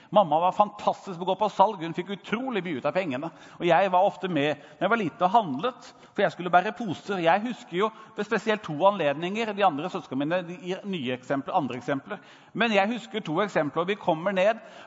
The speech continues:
Hun har jo, når vi har gått gjennom butikken, så har hun handlet, og hun har regnet, så hun vet akkurat hva det kommer på omtrent. Og så husker jeg en gang vi kom til bilen, hun sto og så på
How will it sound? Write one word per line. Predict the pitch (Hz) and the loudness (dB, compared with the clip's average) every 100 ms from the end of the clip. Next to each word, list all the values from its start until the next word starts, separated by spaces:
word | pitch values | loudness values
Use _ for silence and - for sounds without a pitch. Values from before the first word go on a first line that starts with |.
| - | -2
Hun | 196 | 0
har | 208 170 | 4 4
jo, | 185 | 2
når | 190 | -2
vi | |
har | 190 | 0
gått | 202 170 | 0 0
gjennom | 156 | -2
butikken, | 180 156 - 240 | -2 -4 -4 -4
så | 208 190 | 0 0
har | 156 | 0
hun | 156 180 | -2 2
handlet, | 196 185 127 220 | 2 2 -4 -6
og | 156 | -2
hun | 156 | 0
har | 165 | 4
regnet, | 196 170 110 131 | 2 2 -2 -4
så | 135 | -4
hun | 190 | -2
vet | 180 131 | -2 -2
akkurat | - - 135 | -4 -4 0
hva | 143 | 0
det | 143 165 | 0 -2
kommer | 123 123 | -4 -2
på | |
omtrent. | 151 185 240 - - - - | -2 0 -4 -6 -16 -20 -8
Og | - | -6
så | 233 185 226 | -4 -2 -2
husker | 214 - | -2 -2
jeg | 180 | -2
en | 143 | 0
gang | 127 | -2
vi | 170 | -4
kom | - 104 | -8 -8
til | 180 | -4
bilen, | 147 135 208 | -2 -2 -2
hun | 185 | -6
sto | - 117 | -6 -8
og | 156 | -8
så | - | -8
på | - | -10